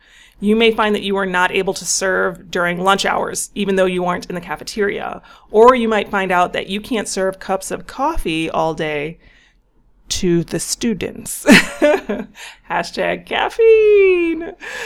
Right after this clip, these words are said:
Um, so your campus admin may have some limits as to what your cart is able to do. They might tell you, "Hey, it's great that you run it. You can't run it during first period because of breakfast, but you can run it second period and third period."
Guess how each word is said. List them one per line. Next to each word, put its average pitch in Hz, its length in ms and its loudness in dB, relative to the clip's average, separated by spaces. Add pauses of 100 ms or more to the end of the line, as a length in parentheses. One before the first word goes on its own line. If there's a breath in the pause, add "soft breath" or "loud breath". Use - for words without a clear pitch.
(180 loud breath)
Um, 196 280 6
so 233 120 4
your 233 200 4
campus 254 400 -2
admin 180 520 -2
may 185 360 -2
have 190 340 0
some 185 340 -4
limits 190 360 -4
as 180 220 -6
to 180 100 -8
what 170 220 -8
your 180 120 -4
cart 185 500 -4
is 175 160 -8
able 165 240 -8
to - 120 -12
do. - 120 -10 (140)
They - 100 -8
might 180 180 -6
tell 190 160 -8
you, 190 160 -6
"Hey, 220 360 -4
it's - 180 -10
great 202 220 -2
that 202 100 -6
you 190 120 -6
run 190 180 -6
it. - 240 -6
You 185 100 -6
can't 208 260 -6
run 240 120 0
it 226 80 -6
during 226 200 -4
first 226 280 -4
period 185 280 -6
because 175 280 -10
of 175 80 -14
breakfast, 190 500 -6 (260 loud breath)
but 190 100 -2
you 180 60 -4
can 190 140 -6
run 185 200 -6
it - 140 -8
second 202 380 -4
period 180 460 -2
and 160 240 -8
third - 180 -8
period." - 340 -12